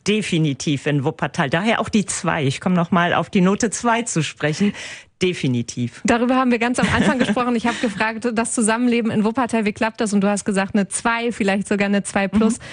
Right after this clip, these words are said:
Speaker 2: Da haben wir wieder den Bogen geschlagen. Hattest du denn Hilfe ganz zu Anfang? Hattest du Leute, an, zu denen du aufgeschaut hast?
Speaker 1: Ähm, aus dem Bekanntenkreis sicherlich. Also auch ältere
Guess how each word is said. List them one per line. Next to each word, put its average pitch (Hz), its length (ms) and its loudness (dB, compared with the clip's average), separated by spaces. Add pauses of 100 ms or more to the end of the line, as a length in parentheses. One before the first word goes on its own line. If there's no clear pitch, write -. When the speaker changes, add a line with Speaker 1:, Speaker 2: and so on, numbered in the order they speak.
(140)
Speaker 2:
Da 202 140 -2
haben 214 160 2
wir 214 100 2
wieder 208 200 2
den 202 240 2
Bogen 214 340 2
geschlagen. 185 480 0
Hattest 196 320 -2
du 233 120 4
denn 269 220 0
Hilfe 254 480 -2
ganz 254 300 -2
zu - 160 -6
Anfang? 262 480 0
Hattest - 260 -4
du 254 60 0
Leute, 240 300 0
an, 220 240 2 (340)
zu - 140 -2
denen 240 160 2
du 220 120 0
aufgeschaut 254 600 -2
hast? - 320 -6 (540)
Speaker 1:
Ähm, 220 680 2 (140)
aus - 420 -4
dem 208 220 0
Bekanntenkreis 269 1080 -6 (180)
sicherlich. 285 720 -2
Also 196 180 -2
auch - 220 -4
ältere 269 640 -2